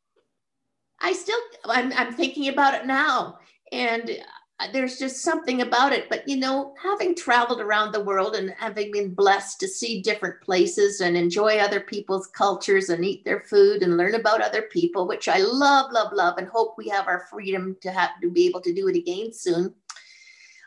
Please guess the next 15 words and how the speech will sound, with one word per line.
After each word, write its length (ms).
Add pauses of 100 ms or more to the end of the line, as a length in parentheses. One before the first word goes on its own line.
(160)
I, 400 (120)
I, 300 (1160)
I 60
just 260
connected 720 (360)
to 120
Canada. 560
I'm, 340
I'm, 240 (420)
I'm, 300
I'm 260
very 300
passionate 720
and 160
very 440